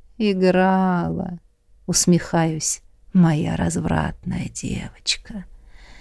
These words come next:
И пока рассерженная Али не надумала сбежать, скольжу в нее пальцем.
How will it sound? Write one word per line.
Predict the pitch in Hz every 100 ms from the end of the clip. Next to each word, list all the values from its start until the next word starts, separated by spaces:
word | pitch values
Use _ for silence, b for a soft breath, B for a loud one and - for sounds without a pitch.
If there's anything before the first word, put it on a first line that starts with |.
| b b b b b b b
И | 302
пока | - 226 - 202
рассерженная | 190 - - 214 185 175 175 170 180 -
Али | 208 196 202 202
не | 214
надумала | 226 220 196 180 165 165 170
сбежать, | 175 175 180 240 240
скольжу | - - 262 240 220 208 214
в | 180
нее | 170 175
пальцем. | 175 214 196 165 - 165 160